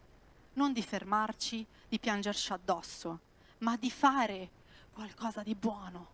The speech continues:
per noi e per gli altri. Quindi fai, fai. Non smettere di amare,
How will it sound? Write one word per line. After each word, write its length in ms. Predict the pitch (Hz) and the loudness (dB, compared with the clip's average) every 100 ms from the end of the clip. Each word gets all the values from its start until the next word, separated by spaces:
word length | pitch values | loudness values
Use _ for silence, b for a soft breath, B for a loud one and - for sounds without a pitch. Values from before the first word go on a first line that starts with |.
| - | -8
per 220 | 208 208 | -8 -2
noi 280 | 214 247 247 | 0 2 2
e 40 | |
per 240 | 233 220 | 0 -4
gli 100 | 214 | -4
altri. 500 | 214 214 180 202 180 - B B B | -8 -8 -10 -8 -10 -12 B B B
Quindi 460 | 294 262 233 220 - - - | 2 2 2 -2 -6 -20 -18
fai, 520 | - 247 226 190 160 - - - - - - | -6 -6 -4 -8 -8 -16 -20 -20 -20 -20 -18
fai. 520 | - 262 - 175 160 - - - - - - - - | -4 -4 -4 -8 -10 -16 -20 -20 -20 -20 -20 -20 -2
Non 260 | 233 240 233 | 4 4 4
smettere 580 | 220 247 247 - 220 | 2 0 0 -2 -2
di 200 | 196 202 - | -2 -4 -4
amare, 580 | 202 208 202 202 185 | -2 0 2 2 0